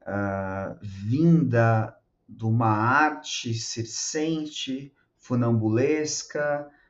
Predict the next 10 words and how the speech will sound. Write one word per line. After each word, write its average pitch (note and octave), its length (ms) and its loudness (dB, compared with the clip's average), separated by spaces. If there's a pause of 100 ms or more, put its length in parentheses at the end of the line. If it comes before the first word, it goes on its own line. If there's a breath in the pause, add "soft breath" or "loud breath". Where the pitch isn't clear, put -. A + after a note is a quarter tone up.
(160 loud breath)
teatral, C3 760 0
dramatúrgica, D3+ 1160 -2 (220)
pra D#3 500 -2 (520)
o D3+ 120 -6
modelo B2 560 0
aí A2 200 0
que C3 100 -8
a A2+ 60 -2
gente A#2 280 -2
tem A2 300 -2